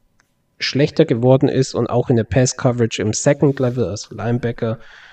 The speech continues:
eine Katastrophe ist. Dementsprechend die Range ist sehr weit. Wenn's Spieler gibt, wie den Divine Diablo, die über sich hinauswachsen,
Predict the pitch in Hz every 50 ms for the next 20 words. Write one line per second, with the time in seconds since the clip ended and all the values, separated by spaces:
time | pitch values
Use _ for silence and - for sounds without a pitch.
0 | - _ _ _ - 107 - 113 101 104 101 - - - - 110 120 131 - 143
1 | 113 92 123 117 - - - _ _ - - - - - _ _ _ _ _ _
2 | - 120 117 127 120 117 - - 120 113 127 123 113 - 120 107 101 110 113 131
3 | 151 156 - - 127 - - - 120 113 110 104 104 113 139 175 - - - -
4 | - _ _ _ - 120 131 151 165 160 - - - - 160 165 185 190 160 165
5 | - 180 - - - - 151 151 156 165 147 143 143 - 139 135 131 131 - 117
6 | 113 117 131 131 - 117 110 104 110 139 - - 151 147 151 151 160 - _ -
7 | 135 123 - - 131 135 131 131 - 127 120 - 117 107 101 95 113 151 - -
8 | - 143 139 - - - - 147 139 147 143 143